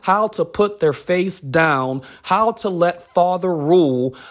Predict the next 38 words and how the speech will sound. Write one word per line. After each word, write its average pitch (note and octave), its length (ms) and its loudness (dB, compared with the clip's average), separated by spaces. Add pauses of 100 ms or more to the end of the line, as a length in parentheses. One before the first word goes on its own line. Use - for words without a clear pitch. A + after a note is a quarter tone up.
how G#3+ 260 2
to A3 160 -6
let F#3 240 -2
Father F#3+ 520 2
dictate F#3 800 -2
and D3 160 -4
allow E3+ 640 0
and C#3+ 160 -4
speak - 560 -4
and C#3+ 180 -4
say F3+ 380 -2
this D#3 560 -4
and D#3 220 -6
that D#3 360 0 (280)
versus C#3+ 460 0
them D3+ 360 -6
acting D3 440 -6
in A#2+ 180 -6
arrogance C3+ 580 -4
and B2 180 -8
pride. A#2+ 520 -6 (680)
This D#3 480 2
episode B2+ 540 0
is A2+ 100 -6
about B2 340 -4
us D#3 280 -2
getting B2+ 240 -2
a B2 40 -2
revelation A#2+ 800 0
about A#2 400 -4
getting D3 340 -2
pride D#3+ 580 0
and C3 160 -6
arrogance C#3 560 -2
from C3 260 -6
out D3+ 240 2
of A#2+ 180 -4
us, A#2 280 0